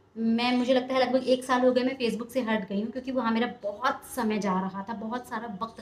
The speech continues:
खर्च हो जा रहा था और ये risk लेने को मैं बिल्कुल तैयार नहीं थी, तो मैं वहाँ से हट गई। आपको socially connect होना पड़ता है लोगों से, ये ज़रूरत होती है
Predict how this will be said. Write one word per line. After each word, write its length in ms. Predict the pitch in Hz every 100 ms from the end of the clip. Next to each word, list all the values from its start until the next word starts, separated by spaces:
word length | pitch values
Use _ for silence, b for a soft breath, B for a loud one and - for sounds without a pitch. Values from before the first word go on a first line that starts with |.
| -
खर्च 200 | 202 202
हो 60 | 208
जा 180 | 190
रहा 160 | 185 196
था 180 | 262 285 B B B -
और 360 | 220 208 208 202
ये 160 | 202 240
risk 240 | 247 -
लेने 200 | 233 220
को 60 | 240
मैं 100 | 240
बिल्कुल 240 | 214 247
तैयार 380 | 208 190 185 180
नहीं 100 | -
थी, 160 | - -
तो 160 | -
मैं 120 | 214 202
वहाँ 280 | 226 240 233
से 120 | 240
हट 320 | 196 175 -
गई। 200 | 185 185 - _ _ _ _ -
आपको 500 | 196 - 190 190 185 - _ _ _ _ -
socially 320 | 208 226 220
connect 380 | 208 208 214 202
होना 120 | 185
पड़ता 260 | 180 180 180
है 100 | 180
लोगों 160 | 180 180
से, 220 | - 175 b b 208
ये 60 | 190
ज़रूरत 400 | 196 190 214 214
होती 320 | 196 185 185
है 120 | 180